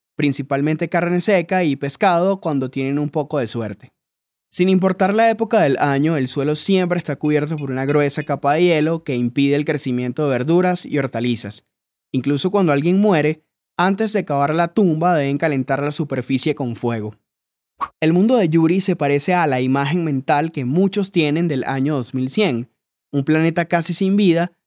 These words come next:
que sufre los efectos del cambio climático que empezó en el siglo veinte.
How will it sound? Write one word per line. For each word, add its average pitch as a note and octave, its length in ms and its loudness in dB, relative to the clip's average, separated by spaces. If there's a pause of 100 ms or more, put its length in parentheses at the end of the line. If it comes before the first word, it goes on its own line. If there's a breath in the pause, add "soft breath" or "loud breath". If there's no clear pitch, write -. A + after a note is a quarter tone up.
que D3 140 0
sufre A3 320 2
los G3 100 -2
efectos E3+ 480 -2
del C#3+ 220 -4
cambio D3+ 260 0
climático F3 580 0
que D3 120 -2
empezó C3+ 500 0
en D3+ 180 2
el C3 140 -2
siglo C3+ 320 -2
veinte. A2+ 400 -2